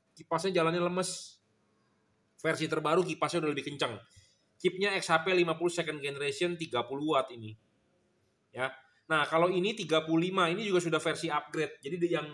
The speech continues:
ya, yang versi dulu casingnya warna biru. Nah, versi yang baru kita sudah upgrade tiga warna, lebih terang, naik wattnya sedikit dibandingkan versi lama. Dan kipasnya juga lebih kencang, body material heatsinknya lebih cepat untuk melepas panas.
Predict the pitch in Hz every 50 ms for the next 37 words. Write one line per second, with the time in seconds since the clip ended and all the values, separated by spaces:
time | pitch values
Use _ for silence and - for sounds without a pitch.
0 | 147 147 - - - 151 - - - _ _ _ _ _ _ _ _ _ - 156
1 | 156 151 - 165 151 147 165 170 156 151 147 165 196 208 190 - - - _ -
2 | 156 160 - 170 165 170 185 180 170 160 160 151 147 - 160 165 156 156 139 127
3 | - _ _ _ _ _ _ - 156 143 131 - 160 160 160 - 180 175 165 165
4 | 160 156 156 175 196 190 185 175 175 175 165 160 139 143 143 - - 160 185 175
5 | - 165 139 123 131 127 127 127 123 127 135 151 170 190 196 190 - - _ _
6 | _ _ _ _ _ _ - 151 156 175 170 202 196 185 175 156 156 147 143 151
7 | 156 170 175 170 160 156 151 - - 165 160 143 143 135 - - - 120 131 127
8 | 131 123 127 139 143 135 139 120 113 - 123 123 120 117 113 107 120 139 160 160
9 | 160 160 - 147 - 165 160 147 139 135 127 120 120 117 123 123 120 - 165 170
10 | 165 165 - - _ _ _ _ 120 139 147 151 151 165 160 156 156 147 147 -
11 | 151 156 147 139 143 151 - - - 165 151 160 170 165 147 139 - - - -
12 | 165 160 - 131 147 139 131 123 120 117 - - 127 127 - - - 113 113 110
13 | 101 95 - - - -